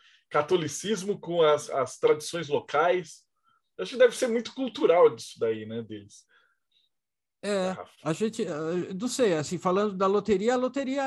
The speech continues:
Speaker 2: é, de certa forma, uma, assim, é um, uma, uma, uma coisa nesse sentido, né? É o, é o, é a cultura popular se apropriando das coisas que o colonizador tinha trazido, né?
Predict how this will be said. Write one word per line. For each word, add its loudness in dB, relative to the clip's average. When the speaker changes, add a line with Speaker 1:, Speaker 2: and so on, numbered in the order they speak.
Speaker 2:
é, -2
de -12
certa -2
forma, -2
uma, -6
assim, -2
é -2
um, -8
uma, -6
uma, -4
uma -2
coisa 0
nesse -4
sentido, -4
né? -2
É 2
o, -2
é 0
o, -2
é 0
a 2
cultura 0
popular 0
se -4
apropriando -2
das -2
coisas -2
que -8
o -6
colonizador -2
tinha -4
trazido, -2
né? -8